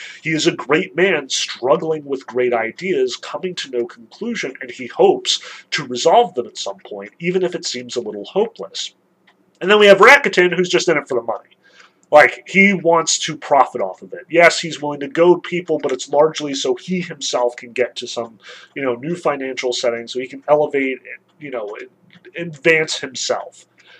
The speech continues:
Smerdyakov is a classic nihilist. And I mean that in the technical term here. Like, Smerdyakov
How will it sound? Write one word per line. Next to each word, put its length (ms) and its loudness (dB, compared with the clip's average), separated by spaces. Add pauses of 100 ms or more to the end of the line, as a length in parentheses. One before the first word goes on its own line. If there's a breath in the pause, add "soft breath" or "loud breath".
(460 soft breath)
Smerdyakov 1300 4 (160)
is 160 -6
a 120 -8
classic 640 -2 (180)
nihilist. 800 -12 (720)
And 100 4
I 80 8
mean 200 0
that 220 6
in 140 6
the 140 0
technical 520 0
term 360 -4
here. 420 -12
Like, 420 2 (280 soft breath)
Smerdyakov 1160 6